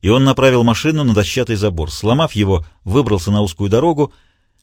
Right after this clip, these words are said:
Вдали виднелась высокая самшитовая ограда, окружавшая одно из зданий. Он поехал вдоль ограды и увидел то, что искал — склеротичную заплату в ограде.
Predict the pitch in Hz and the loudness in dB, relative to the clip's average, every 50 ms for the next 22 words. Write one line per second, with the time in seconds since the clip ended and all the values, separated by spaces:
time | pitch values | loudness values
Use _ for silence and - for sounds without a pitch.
0 | _ _ _ - 85 85 82 113 123 143 175 185 165 160 131 151 160 165 160 147 | _ _ _ -4 -2 0 2 2 4 4 2 2 0 -2 -2 0 0 0 0 0
1 | - 117 127 123 - - 170 160 - 147 127 - 135 127 117 - 143 127 139 120 | -2 -2 -4 -4 -2 0 -2 0 0 -2 0 0 0 -2 -2 -2 -4 -4 0 2
2 | 123 120 117 104 117 147 160 147 143 - - 117 98 110 110 98 113 135 - - | 4 4 4 4 2 2 2 2 2 0 0 -2 -4 -4 -4 -2 -2 -4 -4 -2
3 | - 117 110 101 113 123 120 113 104 98 92 107 101 80 71 - - - - _ | -2 -2 0 0 0 0 0 -2 -2 -4 -2 -2 -2 -2 -2 -4 -10 -18 -20 _
4 | _ _ _ _ _ _ _ _ _ _ _ _ _ _ _ _ _ - - 123 | _ _ _ _ _ _ _ _ _ _ _ _ _ _ _ _ _ -2 0 0
5 | 123 - - 131 131 127 127 107 - 110 104 95 90 110 110 104 107 104 120 160 | 0 2 0 0 0 0 -2 -2 -2 -2 -4 -2 0 0 0 2 0 -2 -2 -4
6 | 190 185 151 104 87 80 - _ _ _ _ _ _ _ _ _ _ _ _ _ | -4 -4 -4 -4 -6 -6 -8 _ _ _ _ _ _ _ _ _ _ _ _ _
7 | _ - 107 117 143 170 180 175 196 196 160 135 127 117 - - 143 127 - - | _ -4 -2 -2 0 0 -2 -2 -2 -2 0 0 0 0 0 -2 -4 -4 -4 -4
8 | 147 147 139 - - - 131 104 90 - - - - 123 139 131 139 139 - 165 | -4 -4 -4 -4 0 2 2 2 2 -2 -6 -6 -2 0 2 2 2 0 -2 -4
9 | - - 147 143 143 117 113 160 160 - 160 143 98 80 80 85 78 90 92 90 | -4 -4 -4 -2 -2 0 0 0 0 0 0 0 0 0 0 -4 -4 -4 -4 -4
10 | 78 65 65 - - | -8 -10 -10 -14 -20